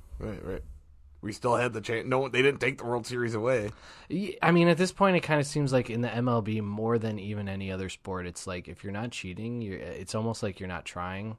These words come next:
Speaker 1: Yeah.
Speaker 2: I mean, that seems to be the attitude most of them seem to have.
Speaker 1: The worst thing that happens now is you get pitched at for, like, the first month of baseball.
Speaker 2: Yeah,
Speaker 1: <laughs>
Speaker 2: and even that wasn't that bad. Um, it almost seems like, too, that it's assumed that steroid is pretty rampant,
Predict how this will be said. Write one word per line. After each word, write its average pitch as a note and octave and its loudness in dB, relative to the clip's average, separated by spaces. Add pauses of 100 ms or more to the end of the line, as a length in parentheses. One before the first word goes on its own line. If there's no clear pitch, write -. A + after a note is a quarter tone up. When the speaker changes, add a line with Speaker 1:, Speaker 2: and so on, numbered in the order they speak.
(120)
Speaker 1:
Yeah. A#2+ 4 (280)
Speaker 2:
I G#2+ -4
mean, G#2+ 0
that G#2+ 0
seems A2+ -2
to G#2+ -6
be G#2+ -2
the G2 -4
attitude G2 -4
most F#2+ -4
of F#2+ -4
them F#2 -6
seem F#2+ -6
to G2 -6
have. F2+ -4 (400)
Speaker 1:
The C#3+ 2
worst F3 8
thing D#3+ 6
that B2+ 4
happens C#3 6
now A2+ 4
is A2+ -2
you A2+ -6
get A2+ -2
pitched - -2
at G#2+ -2
for, A2 -2
like, G#2 -4
the - -10
first - -4
month G#2+ -2
of B2 -10
baseball. - 4
Speaker 2:
Yeah, E3+ 12
Speaker 1:
<laughs> - 12
Speaker 2:
and D3 4
even D3 6
that C3+ 6
wasn't B2 4
that A#2+ 2
bad. A2 -2
Um, G#2+ -4 (800)
it C3 0
almost C#3 6
seems C3 2
like, A#2 4
too, A#2 2
that G2+ -2 (160)
it's - -8
assumed A2 -2
that G2+ -4
steroid G#2 -2
is G2 -6
pretty G2+ -6
rampant, G2 -6